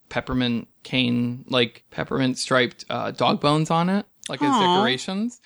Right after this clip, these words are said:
Speaker 2: That's cute.
Speaker 1: Um, and she's not with us anymore, but it was a really nice,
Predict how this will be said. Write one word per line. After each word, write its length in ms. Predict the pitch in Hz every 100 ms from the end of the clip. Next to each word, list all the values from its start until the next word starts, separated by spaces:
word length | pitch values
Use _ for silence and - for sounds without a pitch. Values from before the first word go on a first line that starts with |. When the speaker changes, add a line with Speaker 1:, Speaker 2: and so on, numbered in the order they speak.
| -
Speaker 2:
That's 200 | 226 -
cute. 180 | 131 151
Speaker 1:
Um, 840 | 147 143 143 139 131 127 123 127
and 200 | 156 147
she's 340 | - 143 135 -
not 280 | 135 127 117
with 160 | 117
us 200 | 117 110
anymore, 440 | 117 113 113 110 117
but 400 | 170 156 135 123 -
it 100 | 139
was 220 | 135 123
a 100 | 127
really 360 | 123 123 123
nice, 580 | 117 107 110 - - -